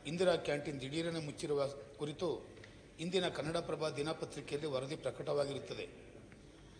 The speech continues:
ಎರಡು ಸಾವಿರದ ಇಪ್ಪತ್ತ್ಮೂರರಲ್ಲಿ ಚಾಮರಾಜನಗರ ಜಿಲ್ಲೆಯ ಗುಂಡ್ಲುಪೇಟೆಯಲ್ಲಿ ಆರಂಭಗೊಂಡ ಇಂದಿರಾ ಕ್ಯಾಂಟೀನ್ನ ಟೆಂಡರ್ ಬದಲು ಹಾಗೂ ಅನುದಾನವಿಲ್ಲ ಎಂಬ ಕಾರಣದ ಹಿನ್ನೆಲೆಯಲ್ಲಿ ಕಳೆದ ಮೂರು ದಿನಗಳಿಂದ ಮುಚ್ಚಿರುವ ಸಂಗತಿ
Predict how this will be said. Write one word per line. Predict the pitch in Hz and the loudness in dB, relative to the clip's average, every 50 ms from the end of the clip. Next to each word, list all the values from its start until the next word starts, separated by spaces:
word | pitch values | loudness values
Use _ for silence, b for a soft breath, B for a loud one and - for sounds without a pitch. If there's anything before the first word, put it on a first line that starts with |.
| B B B - - | B B B -4 0
ಎರಡು | 143 147 175 190 | 4 4 4 4
ಸಾವಿರದ | 202 - 214 196 185 156 | 4 4 4 4 4 2
ಇಪ್ಪತ್ತ್ಮೂರರಲ್ಲಿ | - - - 190 190 190 180 170 170 165 151 165 175 | -2 4 4 4 4 4 2 2 2 2 2 0 0
ಚಾಮರಾಜನಗರ | 170 - - 143 156 175 180 180 175 180 175 170 170 | 0 2 2 2 4 4 4 4 4 2 2 4 4
ಜಿಲ್ಲೆಯ | 165 147 160 151 151 151 156 170 | 2 2 0 0 4 4 4 4
ಗುಂಡ್ಲುಪೇಟೆಯಲ್ಲಿ | 165 135 139 151 156 170 165 175 165 151 - 165 147 143 147 | 4 0 -2 -2 -2 -2 0 0 -2 -2 0 -2 0 2 4
ಆರಂಭಗೊಂಡ | 143 131 135 151 165 156 156 147 139 139 135 160 156 135 101 90 - - - - - - - - - - | 4 4 4 2 0 -2 -2 -2 -2 0 2 4 4 4 4 0 -2 -8 -12 -14 -16 -16 -16 -16 -6 -4
ಇಂದಿರಾ | 170 175 175 190 185 | -4 0 4 6 6
ಕ್ಯಾಂಟೀನ್ನ | 175 180 - 175 170 - 185 160 156 | 6 6 4 2 2 2 0 -2 -2
ಟೆಂಡರ್ | 147 - - 139 147 151 165 165 151 | -2 0 -2 0 4 6 6 4 6
ಬದಲು | 139 143 139 151 165 170 185 | 4 0 0 0 0 0 0
ಹಾಗೂ | 208 196 - 143 143 147 156 160 143 | 0 2 4 4 4 4 2 2 0
ಅನುದಾನವಿಲ್ಲ | 131 143 160 151 165 160 160 156 147 147 143 147 | 2 0 2 2 2 2 2 0 -2 0 2 2
ಎಂಬ | 143 139 135 135 147 143 131 107 92 - - - - - - - | 2 2 2 2 2 4 4 2 0 -2 -6 -12 -14 -16 -14 -6
ಕಾರಣದ | - 143 147 170 185 185 175 160 | 2 4 4 4 6 4 2 2
ಹಿನ್ನೆಲೆಯಲ್ಲಿ | 151 143 151 151 147 143 139 131 131 139 160 170 - - - - - - - - - - | 2 2 2 0 2 2 2 2 2 0 -2 -2 -4 -6 -12 -14 -14 -14 -16 -16 -10 -2
ಕಳೆದ | - 147 180 175 | 0 0 6 6
ಮೂರು | 180 160 156 165 180 185 185 170 | 6 6 6 2 4 4 4 4
ದಿನಗಳಿಂದ | 175 165 160 151 151 147 151 | 4 2 2 2 0 0 0
ಮುಚ್ಚಿರುವ | 151 143 139 143 - - 175 165 156 | 0 -2 -2 -4 -2 0 2 2 2
ಸಂಗತಿ | 143 - 151 139 139 180 175 - 170 143 113 95 | 2 0 -4 -2 -2 -2 0 2 0 0 0 -2